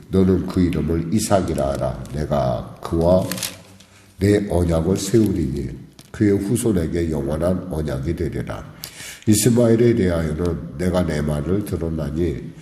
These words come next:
내가 그에게 복을 주어 그를 매우 크게 생육하고 번성하게 할지라. 그가 열두 두령을 낳으리니 내가 그를 큰 나라가 되게 하려니와 내 언약은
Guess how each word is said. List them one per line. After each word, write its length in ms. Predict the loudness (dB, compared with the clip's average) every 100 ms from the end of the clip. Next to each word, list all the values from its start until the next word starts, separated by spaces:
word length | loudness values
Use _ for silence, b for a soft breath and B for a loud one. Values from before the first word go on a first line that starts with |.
| B B
내가 340 | 0 2 4 2
그에게 380 | 2 2 2 0
복을 320 | -2 -4 -4
주어 400 | -4 -2 -2 -4
그를 240 | -6 -4 -2
매우 500 | 0 0 2 0 0 -6 -12
크게 360 | -14 -2 2 2
생육하고 760 | 0 0 0 0 -4 0 -2
번성하게 640 | 0 -2 -2 -2 -2 -2 -4
할지라. 560 | -6 -6 -8 -8 -10 -12 B B B B B
그가 580 | 0 2 2 2 -4 0
열두 540 | 4 4 4 2 2 0
두령을 520 | -2 -2 -2 -2 -2
낳으리니 800 | -2 -2 -2 -2 -2 -2 -2 -6 -12 B B
내가 320 | 2 4 4 4
그를 280 | 0 -2 -4
큰 240 | -6 0
나라가 440 | 2 2 0 0
되게 280 | 0 -2 0
하려니와 880 | 0 0 0 0 0 0 -2 -4 -12 B B B B
내 200 | 6 6
언약은 800 | 6 0 0 0 0 -2 -6